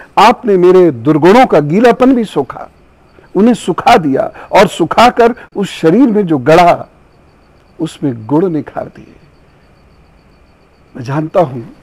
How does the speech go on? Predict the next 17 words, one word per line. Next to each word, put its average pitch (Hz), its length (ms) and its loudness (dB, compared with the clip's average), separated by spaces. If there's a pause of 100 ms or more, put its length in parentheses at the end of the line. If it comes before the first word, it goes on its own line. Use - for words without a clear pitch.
(760)
ये 139 140 -4
गीलापन 147 560 -2
सोखना 147 540 -4
इतना 127 300 -12
सरल 139 320 -4
नहीं 110 420 -8
होता, 165 320 -18 (760)
बहुत 156 220 -6
कठिन - 360 -12
होता - 260 -20
है। - 160 -20 (540)
उस 180 220 0
गीलेपन 196 520 0
को 180 160 0
सोखने 214 540 0
के 170 160 0
लिए 175 300 6